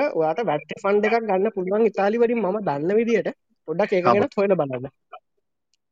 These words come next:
Speaker 2: මෙහෙ තියෙනවා. මෙහෙ බඩු තියෙනවා ඕන තරම්. තියෙන ප්‍රශ්නේ මේ මිල, අ, ම, ලංකාවේ ගන්න පහසු නම් මට මෙහෙන් මගේ අර එයා කාගෝ බර කිලෝ හතලිහක් ගේන්න පුළුවන්. මට තව කම්පියුටර් එකකුත් තියෙනවා, ටීවී එකකුත් තියෙනවා. අරන් ඉන්න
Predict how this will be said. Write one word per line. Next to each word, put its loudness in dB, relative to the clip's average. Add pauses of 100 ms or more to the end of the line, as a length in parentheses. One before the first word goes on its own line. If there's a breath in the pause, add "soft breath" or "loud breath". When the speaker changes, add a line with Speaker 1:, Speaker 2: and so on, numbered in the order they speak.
(140)
Speaker 2:
මෙහෙ 8
තියෙනවා. 10
මෙහෙ 6
බඩු 6
තියෙනවා 6
ඕන 6
තරම්. 0 (220)
තියෙන 2
ප්‍රශ්නේ 2
මේ 8
මිල, 8
අ, 6 (560)
ම, -4 (520)
ලංකාවේ 8
ගන්න 6
පහසු 2
නම් 10 (120)
මට 6
මෙහෙන් 2 (500 loud breath)
මගේ 6
අර 8
එයා 6 (840)
කාගෝ 8
බර 10 (100)
කිලෝ 6
හතලිහක් 8
ගේන්න 6
පුළුවන්. 4
මට 4
තව 0
කම්පියුටර් 2
එකකුත් -4
තියෙනවා, 6
ටීවී 2
එකකුත් -4
තියෙනවා. 4 (680 loud breath)
අරන් 8
ඉන්න 10